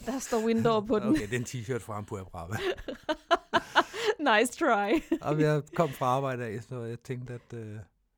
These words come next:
Speaker 2: at det havde jeg nok ikke. Men det havde jeg.
Speaker 1: Det havde du så.
Speaker 2: Ja, det havde jeg så.
Speaker 1: Så den er stort set god nok.
Speaker 2: Ja.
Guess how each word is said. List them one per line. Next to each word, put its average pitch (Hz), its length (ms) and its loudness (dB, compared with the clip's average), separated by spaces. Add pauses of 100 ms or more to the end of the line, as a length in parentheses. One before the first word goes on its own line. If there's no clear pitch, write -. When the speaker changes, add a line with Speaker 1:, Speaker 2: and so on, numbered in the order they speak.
(120)
Speaker 2:
at 117 120 -12
det 123 80 -6
havde 120 100 -2
jeg 113 80 -6
nok 104 180 -8
ikke. 110 160 -10
Men 151 80 0
det 147 80 4
havde 120 120 4
jeg. 120 100 0 (260)
Speaker 1:
Det 285 100 2
havde 196 140 4
du 185 80 -4
så. 185 120 -4 (180)
Speaker 2:
Ja, 87 100 -8
det - 80 -12
havde 90 180 -14
jeg - 80 -16
så. - 160 -16 (540)
Speaker 1:
Så - 200 -16
den 247 200 -2
er 202 480 2
stort 247 300 0
set 214 160 -4
god 175 180 -2
nok. 151 260 -8 (340)
Speaker 2:
Ja. - 40 -18